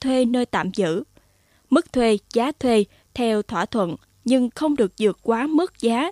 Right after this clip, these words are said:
theo quy định của Ủy ban Nhân dân tỉnh, thành phố trực thuộc Trung ương. Và khi thuê nơi tạm giữ, phải ký kết hợp đồng theo quy định của Bộ luật dân sự. D. Trường hợp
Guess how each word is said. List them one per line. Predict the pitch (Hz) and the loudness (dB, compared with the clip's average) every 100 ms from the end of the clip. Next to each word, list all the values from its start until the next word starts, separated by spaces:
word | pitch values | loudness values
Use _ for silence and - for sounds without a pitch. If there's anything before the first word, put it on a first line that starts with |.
| - | -4
theo | 254 214 | -2 0
quy | 226 | 0
định | 190 175 | 0 -2
của | 175 208 | -2 0
Ủy | 220 | 0
ban | 247 220 | 2 0
Nhân | 214 190 | -2 -2
dân | 208 | -4
tỉnh, | - 165 202 | -2 -4 -2
thành | 226 170 | -4 -4
phố | - 214 294 | -2 0 0
trực | - 180 | 0 -4
thuộc | 190 - | -6 -2
Trung | 208 | 0
ương. | 214 220 - _ _ _ _ - | 4 2 0 _ _ _ _ -2
Và | 226 220 | 0 0
khi | - 277 | 0 -4
thuê | 269 262 254 247 | -2 0 2 2
nơi | 247 254 | 2 0
tạm | 190 180 | -2 -2
giữ, | 190 165 208 - - - _ | -2 -2 -2 -4 -14 -20 _
phải | 196 | -4
ký | - 277 | -2 -2
kết | 302 - 349 | -2 -2 -2
hợp | - 208 | -2 -4
đồng | - 202 185 - | 0 -2 -2 -6
theo | 247 | -6
quy | 240 | -2
định | 214 190 165 | 0 -2 -2
của | - | -4
Bộ | 214 196 | -2 0
luật | 185 175 | -2 -4
dân | - 196 | -6 -4
sự. | - 175 165 _ _ _ _ _ _ _ _ _ _ _ _ _ | -2 -4 -6 _ _ _ _ _ _ _ _ _ _ _ _ _
D. | 202 214 202 - _ _ _ _ _ _ | 2 2 2 -4 _ _ _ _ _ _
Trường | 262 247 | 0 2
hợp | 233 | 0